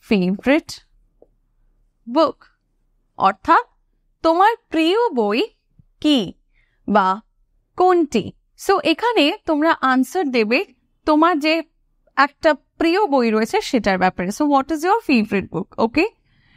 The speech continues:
দেখো, এখানে কোনটি দিয়ে আমরা বাংলায় কোয়েশ্চেন করলেও তোমার প্রিয় বই কোনটি, এখানে তোমরা একটা বইয়ের ব্যাপারে উত্তর দিচ্ছ, কিন্তু পরে হয়তো তোমাদের ডাউট থাকবে যে, "তাহলে ম্যাম, which, which মানেও হচ্ছে কোনটি,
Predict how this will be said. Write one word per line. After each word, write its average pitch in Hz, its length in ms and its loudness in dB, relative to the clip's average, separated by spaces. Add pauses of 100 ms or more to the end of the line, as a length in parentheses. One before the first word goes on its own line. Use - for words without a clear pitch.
(460)
দেখো, 359 460 2
এখানে 381 400 -2 (220)
কোনটি 302 400 0
দিয়ে 381 160 -2
আমরা 370 200 0
বাংলায় 277 360 2
কোয়েশ্চেন 285 420 -2
করলেও 247 400 -2
তোমার 285 420 0
প্রিয় 302 380 -4
বই 285 240 0
কোনটি, 214 520 -4 (380)
এখানে 320 300 0
তোমরা 320 260 0
একটা 277 300 0
বইয়ের 254 260 2
ব্যাপারে 247 280 -2
উত্তর 226 280 -2
দিচ্ছ, 202 360 -2 (460)
কিন্তু 339 240 0
পরে 302 340 0
হয়তো 330 240 0
তোমাদের 285 440 0
ডাউট 233 240 0
থাকবে 254 300 -2
যে, 247 80 -6
"তাহলে 269 260 2
ম্যাম, 311 300 2
which, 262 440 -2 (180)
which 240 260 0
মানেও 269 300 2
হচ্ছে 294 260 -2
কোনটি, 254 500 0